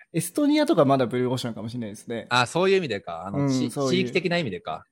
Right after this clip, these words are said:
Speaker 1: 地域的な部分で。
Speaker 2: なるほどね。確かにね。
Speaker 1: うん。
Speaker 2: うん。
Speaker 1: あとは、でも、あとは意外となくて、実は今って。例えばYouTubeとかでも、ブルー、レッドオーシャンじゃないですか。
Speaker 2: はいはいはい。
Speaker 1: で、技術もやっぱり、
Speaker 2: うん。
Speaker 1: レッ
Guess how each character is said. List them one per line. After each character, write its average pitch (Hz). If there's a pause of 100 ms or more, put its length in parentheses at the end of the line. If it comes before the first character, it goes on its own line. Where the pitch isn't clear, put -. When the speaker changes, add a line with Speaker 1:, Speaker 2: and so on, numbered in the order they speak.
Speaker 1:
地 156
域 131
的 131
な 135
部 127
分 113
で。 107
Speaker 2:
な 90
る 85
ほ 82
ど 85
ね。 113
確 113
か 85
に 71
ね。 110
Speaker 1:
う 139
ん。 131
Speaker 2:
う 123
ん。 - (320)
Speaker 1:
あ 175
と 127
は、 127
で 156
も、 147
あ -
と 277
は 214
意 147
外 175
と 233
な 208
く -
て、 117
実 127
は 113
今 117
っ 117
て。 -
例 110
え -
ば 175 (100)
YouTube 165
と 139
か 123
で -
も、 120 (440)
ブ 135
ル 135
ー、 -
レ 135
ッ 127
ド 139
オ 143
ー -
シ -
ャ 123
ン 117
じ 117
ゃ 117
な 113
い 110
で 117
す -
か。 110 (460)
Speaker 2:
は 98
い 78
は -
い -
は 92
い。 139
Speaker 1:
で、 135
技 165
術 151
も 139
や 143
っ -
ぱ 143
り、 120
Speaker 2:
う -
ん。 - (260)
Speaker 1:
レ 139
ッ 120